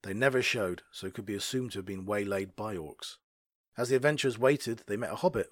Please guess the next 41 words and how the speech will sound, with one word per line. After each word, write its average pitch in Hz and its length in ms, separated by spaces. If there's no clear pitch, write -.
Birgol, 127 420
the 90 80
last 131 320
of 117 80
his 127 160
community 107 560
that 107 100
once 143 220
thrived 156 420
in 98 80
the 92 100
area. 80 360
He 123 100
vowed 120 300
to - 100
one 120 300
day 110 160
resettle 104 460
the 92 100
Gladden 92 320
fields, 95 520
so - 180
his 107 140
people 107 380
could 98 200
prosper - 340
once 92 300
again. 87 300
The - 60
Fellowship 147 440
convinced 120 320
him 160 160
and 120 100
Walar 107 360
to 104 100
accompany 127 380
them 104 160
north 139 300
to 110 80
Mountain 120 320
Hall, 101 360